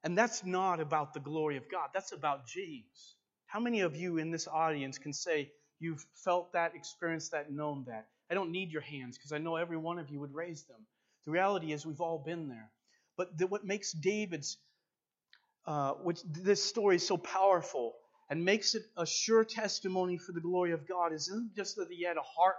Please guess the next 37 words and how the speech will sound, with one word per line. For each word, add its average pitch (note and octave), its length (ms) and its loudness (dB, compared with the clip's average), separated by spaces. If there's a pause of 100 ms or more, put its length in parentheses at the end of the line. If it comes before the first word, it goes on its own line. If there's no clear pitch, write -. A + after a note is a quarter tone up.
for D3+ 100 -12
God, A#2+ 300 -12 (440)
but D#3+ 80 -2
he D#3+ 80 -4
had F3+ 200 -6
it E3 120 -10
mixed E3+ 320 -6
with D3 160 -10
faith. - 280 -20 (460)
And C#3 80 -6
he D3+ 60 -4
had F3 200 0
the D#3 80 -6
combination F3+ 720 2
of D#3+ 80 -4
these E3 240 -8
two E3+ 180 -12
things C#3 400 -12 (300)
that D3+ 80 -4
makes D3+ 240 -4
Christianity D#3 760 -6
Christianity. B2+ 580 -14 (2500)
And F#3 280 -8
what E3+ 120 2
makes E3+ 320 4
for E3 140 6
a D3+ 40 8
testimony D3 720 0
every D#3+ 280 2
time. C3+ 440 -4 (760)
I D3 80 2
want F#3 180 4
to - 40 2
say F#3+ 300 -2
this, C3+ 320 -4
I D#3 80 0
believe D#3 360 0